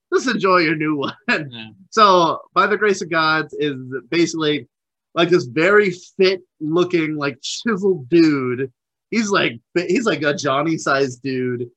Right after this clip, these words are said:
Speaker 1: that's, like, very chiseled. And, hold on.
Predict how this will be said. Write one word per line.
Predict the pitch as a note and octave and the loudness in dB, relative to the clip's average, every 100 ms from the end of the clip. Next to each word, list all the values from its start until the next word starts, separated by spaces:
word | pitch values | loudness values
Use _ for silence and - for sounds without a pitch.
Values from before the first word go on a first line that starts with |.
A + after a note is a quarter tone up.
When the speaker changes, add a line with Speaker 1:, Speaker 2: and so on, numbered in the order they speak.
| _ - | _ -6
Speaker 1:
that's, | D3+ C3 | -6 0
like, | C#3+ B2 - | 0 -2 -4
very | B2 C#3+ D3+ C#3+ | -2 0 0 -2
chiseled. | B2 - C#3 A#2 A2 G#2 A#2 _ _ _ _ | -4 -4 -4 -4 -8 -10 -14 _ _ _ _
And, | D#3+ D#3 C#3+ C3+ - | -4 0 0 0 -4
hold | B2+ B2+ A#2+ - - - - - - _ - - _ - - | -10 -8 -10 -14 -16 -16 -20 -18 -18 _ -14 -14 _ -18 -2
on. | F3 D#3+ D3+ D3+ D3 | 2 4 2 0 -2